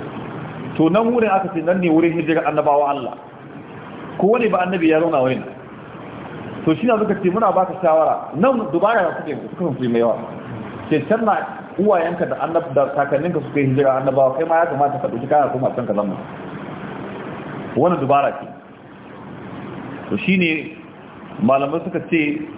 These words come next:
ko kuma an yi niyyar hidda manzo Allah da ƙarfi. Don an shirya wasu mutane da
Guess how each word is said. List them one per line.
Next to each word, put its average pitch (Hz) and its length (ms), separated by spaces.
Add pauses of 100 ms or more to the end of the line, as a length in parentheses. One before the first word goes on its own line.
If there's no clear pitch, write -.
(560)
ko 196 220
kuma 190 240 (580)
an 180 120
yi 185 100
niyyar 180 240
hidda 156 200
manzo 139 220
Allah 147 200
da 117 140
ƙarfi. 135 360 (1600)
Don 139 140
an 156 180
shirya 160 160
wasu 143 180
mutane 135 420
da - 60